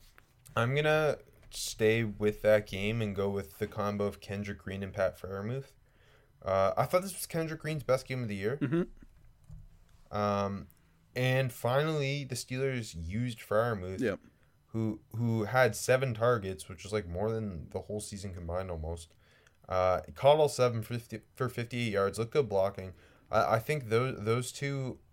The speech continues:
Speaker 1: um, both had their most important games of the year. And the, the, I thought the Steelers' offensive line as a whole played pretty well throughout that game.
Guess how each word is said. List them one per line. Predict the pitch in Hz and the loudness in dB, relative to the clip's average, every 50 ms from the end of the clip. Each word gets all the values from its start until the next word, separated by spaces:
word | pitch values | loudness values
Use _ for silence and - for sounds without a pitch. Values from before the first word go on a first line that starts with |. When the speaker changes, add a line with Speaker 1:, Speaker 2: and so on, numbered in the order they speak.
| _ _ _ - - | _ _ _ -6 -4
Speaker 1:
um, | 104 101 101 98 95 92 90 87 85 80 80 - _ - - - | -2 -2 -2 -2 -4 -6 -6 -8 -8 -10 -10 -14 _ -8 0 2
both | 123 127 127 131 | 2 2 4 0
had | 123 117 117 | 0 0 0
their | 120 117 | -2 -4
most | 107 104 110 117 113 - 117 | 0 0 0 0 -2 -4 -8
important | 104 - - - 98 92 76 110 117 | -10 -8 -6 -6 -6 -6 -4 -6 -6
games | 117 120 123 117 117 | -4 -4 -4 -6 -6
of | 113 | -6
the | 120 | -6
year. | 120 123 127 127 131 143 - - - - - - - - - - - - - - - - - - - - - | -4 -4 -4 -4 -6 -8 -10 -16 -20 -20 -20 -20 -20 -20 -20 -20 -20 -20 -20 -20 -20 -20 -18 -18 -16 -10 -4
And | 101 101 101 107 107 104 | -2 0 2 2 0 2
the, | 113 123 - | 2 2 2
the, | 117 - - | 4 4 4
I | 117 123 | 4 4
thought | 143 151 - | 2 -2 -4
the | - 175 | -4 -10
Steelers' | - - - - 160 160 151 | -10 -10 -8 -8 -6 -4 -4
offensive | 139 139 - - - - 127 | -4 -4 -4 -6 -10 -4 -2
line | 135 139 143 | 0 0 0
as | 135 | -2
a | 123 107 | -4 -6
whole | - 95 101 113 110 | -4 -2 -4 -4 -4
played | - - 104 101 - - | -2 -4 -4 -4 -4 -8
pretty | - - 95 101 107 | -10 -8 -6 -6 -4
well | 98 90 90 92 98 | -2 0 0 0 0
throughout | 95 - - 95 95 87 - | -2 -6 -8 -6 -6 -4 -4
that | 95 92 - | -6 -6 -6
game. | - 85 87 95 107 120 | -8 -10 -8 -8 -8 -8